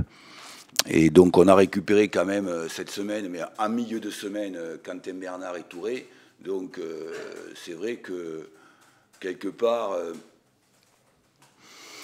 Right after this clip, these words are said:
quelque part, je vais être, euh, voilà,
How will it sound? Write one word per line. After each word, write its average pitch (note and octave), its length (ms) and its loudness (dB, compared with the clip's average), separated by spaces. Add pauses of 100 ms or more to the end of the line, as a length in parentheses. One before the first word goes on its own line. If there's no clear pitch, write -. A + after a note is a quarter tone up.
(920)
quelque G#2+ 260 8
part, B2 380 12
je F#2 100 6
vais G2 220 8
être, G2 360 6
euh, D#2+ 800 2
voilà, D#2 320 -8